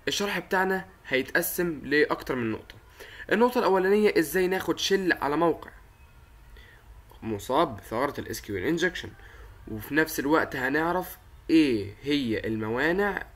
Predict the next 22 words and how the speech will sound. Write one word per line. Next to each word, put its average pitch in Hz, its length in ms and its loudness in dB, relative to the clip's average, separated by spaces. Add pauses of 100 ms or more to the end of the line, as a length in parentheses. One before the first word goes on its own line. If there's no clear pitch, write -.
(140)
اللي 107 200 -6
تخلينا 117 540 -2
ممكن 135 380 -4
نلاقي 147 240 2
ثغرة 143 200 -8
ال 117 60 -2
إس 151 100 -6
كيو 156 180 0
إل 160 80 -2
injection، 185 260 -2 (440)
ولكن 113 340 -2
ما 110 100 -2
نقدرش 135 380 -6
ان 123 80 -4
احنا 120 140 -6
ناخد 113 200 -8
شل 107 220 -6
على 98 60 -4
الموقع. - 280 -14 (680)
بعد 247 260 0
كده 214 340 4 (300)
هنعرف 175 520 4